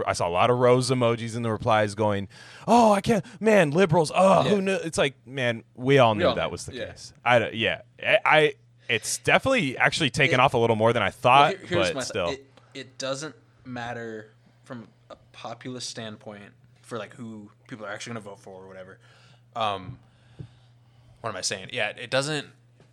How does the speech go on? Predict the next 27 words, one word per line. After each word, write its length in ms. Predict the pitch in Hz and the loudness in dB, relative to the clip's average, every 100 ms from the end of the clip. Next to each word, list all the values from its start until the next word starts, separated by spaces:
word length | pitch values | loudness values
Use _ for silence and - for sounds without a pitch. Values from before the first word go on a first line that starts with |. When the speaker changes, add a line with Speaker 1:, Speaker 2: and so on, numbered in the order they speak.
| _ _ _ _ - | _ _ _ _ -14
Speaker 2:
it 80 | - | -8
doesn't 200 | 120 147 | -6 2
matter 200 | 127 123 | 2 2
to 100 | 113 | -2
the 140 | 107 | -6
ev-, 180 | 110 113 | -6 -10
average, 440 | - 110 120 127 107 | -4 -4 -2 -6 -8
everyday 300 | 107 110 104 | -8 -6 -6
person, 400 | 110 98 101 95 | -6 -10 -10 -8
just 180 | 139 123 | -8 -6
because 180 | 123 | -6
that's 180 | 117 107 | -6 -6
what 100 | 113 | -6
the 60 | 107 | -6
definition 420 | 101 95 101 - | -6 -6 -6 -8
of 60 | 95 | -8
average 420 | 98 95 95 - | -8 -8 -12 -12
is, 480 | 117 98 90 - - | -10 -10 -10 -8 -8
right? 300 | 107 92 98 - | -8 -10 -10 -10
Like, 100 | 101 | -6
someone 200 | - 101 | -4 -4
that 60 | 92 | -8
doesn't 220 | 98 95 | -10 -8
give 260 | 107 95 - | -10 -12 -8
a 60 | |
shit 220 | - - 92 | -4 -2 -2
about, 340 | 92 90 - | -4 -8 -10